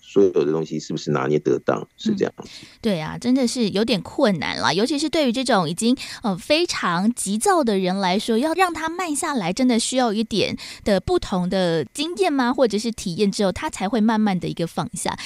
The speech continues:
Speaker 2: 像是我自己也觉得说，像是在大台北地区啊，或者是这种都会地区，真的可能大家生活的步调真的很快，那很多的事情要处理公事啊，或者是在生活当中，都是，都是急急急，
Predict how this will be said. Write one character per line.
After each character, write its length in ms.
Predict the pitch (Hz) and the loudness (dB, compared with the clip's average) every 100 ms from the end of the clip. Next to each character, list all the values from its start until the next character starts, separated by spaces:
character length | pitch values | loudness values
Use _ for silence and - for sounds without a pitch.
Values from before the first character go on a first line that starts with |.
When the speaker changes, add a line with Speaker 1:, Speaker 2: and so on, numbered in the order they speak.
| - | -4
Speaker 2:
像 160 | - 392 | 0 2
是 80 | 370 | 4
我 160 | 196 | 2
自 140 | 180 254 | 2 -4
己 200 | 160 160 | -4 -2
也 120 | 165 | -2
觉 200 | 185 180 | 0 0
得 160 | 185 | 0
说， 320 | 190 202 190 196 | 0 0 0 2
像 300 | 302 262 240 | 4 4 4
是 140 | 254 | 0
在 180 | 277 226 | 0 0
大 240 | 349 320 | 0 -4
台 220 | - 185 | -4 -6
北 180 | 233 151 | -4 -4
地 180 | - 208 | -2 -4
区 300 | - - 190 | -4 -4 -2
啊， 140 | 170 | -2
或 180 | 180 285 | 2 4
者 140 | 208 208 | 4 2
是 120 | 226 | 0
这 140 | 240 | 2
种 180 | 226 196 | 2 2
都 200 | 233 269 | 2 2
会 180 | 320 254 | 4 2
地 220 | 269 226 | 2 -4
区， 200 | - 208 - - | -2 -4 -4 -6
真 140 | - 381 | -2 0
的 80 | |
可 160 | - 226 | 2 2
能 100 | 220 | 2
大 180 | 330 294 | 0 -2
家 240 | 302 285 | 0 0
生 320 | 294 285 339 | 0 0 0
活 240 | 403 208 185 | 0 2 4
的 140 | 190 | 4
步 220 | 196 339 | 2 0
调 200 | 277 294 | 2 2
真 320 | 240 - 262 302 | 0 0 0 0
的 140 | 262 | -4
很 240 | - 165 | -6 -12
快， 380 | 127 - 254 170 - - | -12 -6 -2 -2 -4 -2
那 120 | 294 247 | 0 2
很 180 | 226 | 2
多 120 | 220 392 | 2 2
的 100 | 381 | 0
事 160 | 392 | -2
情 300 | - 220 214 | -2 0 0
要 120 | 285 | 0
处 280 | 277 - 226 | -2 -2 -2
理 360 | 269 202 165 226 | -2 0 0 -2
公 240 | - 311 349 | 0 0 0
事 320 | - 381 330 | -2 0 0
啊， 180 | 277 269 | 0 0
或 160 | 339 | 0
者 160 | 269 170 | 0 -2
是 120 | 180 208 | -4 -2
在 100 | 214 | -2
生 220 | 226 320 | -2 -2
活 120 | 339 | 0
当 220 | 214 233 233 | 0 2 4
中， 260 | 247 254 | 4 4
都 140 | 247 269 | 4 2
是， 100 | 269 | 2
都 220 | 269 269 | 4 4
是 160 | 277 | 2
急 260 | 226 - 196 | -4 -2 -2
急 280 | 214 165 180 | -2 -4 -4
急， 300 | - - | -6 -8